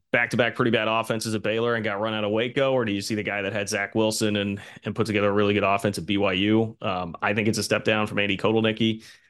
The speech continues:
But look, they, Devin Neal's a phenomenal running back. I think he rivals Ollie Gordon as, as the best back in the conference. I think he's tremendous, and, uh, they have clearly great receivers and, uh, just a program that's trending in the right direction and a pretty cushy schedule. So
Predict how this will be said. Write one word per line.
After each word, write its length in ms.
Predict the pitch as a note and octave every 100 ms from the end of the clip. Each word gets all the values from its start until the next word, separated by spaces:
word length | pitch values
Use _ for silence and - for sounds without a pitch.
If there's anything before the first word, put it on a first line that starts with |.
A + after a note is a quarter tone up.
| _ _ -
But 100 | B2
look, 220 | A#2 G#2+
they, 280 | G#2+ F#2+ - A#2
Devin 220 | A#2+ A#2
Neal's 200 | A#2 A2+
a 40 |
phenomenal 480 | G#2+ A2 A2+ A2+ G#2
running 220 | F2+ E2
back. 280 | F2 D2+ -
I 80 | G2
think 120 | A2
he 300 | A2 G2+ F#2 - _ -
rivals 440 | A2 A#2 A2 G#2
Ollie 220 | G#2+ G#2
Gordon 400 | A2 A#2 F#2 D#2
as, 240 | F2 F2+ -
as 200 | G#2+ A2
the 60 |
best 200 | G#2 G2
back 240 | G#2+ G#2 G2+
in 60 |
the 40 | G#2
conference. 440 | A2+ G#2+ F#2 F2
I 60 | G2
think 100 | G2
he's 100 | F#2+
tremendous, 640 | - G2 A2 A#2 A2+ - -
and, 260 | A2+ G2+ G2
uh, 160 | F#2+
they 100 | G2+
have 200 | G2+ G2+ - _ -
clearly 320 | C#3 A#2 G2
great 300 | - A2+ G2+
receivers 640 | G2+ A#2 A2 G#2 G#2 - -
and, 280 | F#2+ F#2+
uh, 120 | F#2 F#2
just 180 | G2+
a 20 | -
program 380 | G#2 G2+ G2+
that's 100 | G2+
trending 300 | - G2+ G2
in 60 | G2
the 60 | F#2+
right 160 | G2+
direction 400 | G2+ G#2+ A2 B2+
and 100 | B2+
a 40 | A2
pretty 180 | C3
cushy 280 | B2 C3 A#2+
schedule. 420 | - A2+ F#2 - -
So 340 | - G2+ E2+